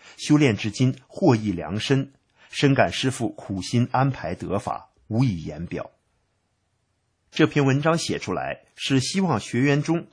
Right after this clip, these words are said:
同样对发正念问题认识不明确，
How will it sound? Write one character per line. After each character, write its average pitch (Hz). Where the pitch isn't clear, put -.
同 131
样 170
对 107
发 170
正 160
念 123
问 98
题 85
认 127
识 -
不 147
明 95
确， -